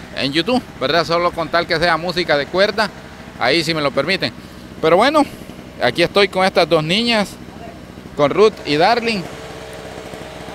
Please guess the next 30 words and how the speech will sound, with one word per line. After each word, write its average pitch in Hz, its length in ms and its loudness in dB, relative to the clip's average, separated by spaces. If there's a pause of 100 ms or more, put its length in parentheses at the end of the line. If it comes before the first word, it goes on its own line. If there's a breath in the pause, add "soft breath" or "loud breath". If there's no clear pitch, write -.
(1900)
Espérame, 160 320 0 (100)
con 143 200 2
Ruth 185 260 4
y 156 140 4
Darling, 220 480 2 (580)
que 160 300 4
en 139 160 -2
estos 175 360 0
instantes 202 880 0 (1200)
ellas 156 280 4
han 151 140 2
recibido 143 520 2
la 147 140 2
casa. 202 340 -2 (840)
Ya 147 160 6
hoy, 175 140 6
niñas, 190 280 0
ya 160 140 6
ustedes 151 320 2
tienen 143 260 0
casa, 190 360 0 (360)
¿va? 160 200 4 (520)
Ya 139 180 4
ustedes 170 440 2
ya 156 140 4
se 165 80 0
pueden 151 320 2
pasar 143 320 4
para 123 200 4
acá. 185 420 2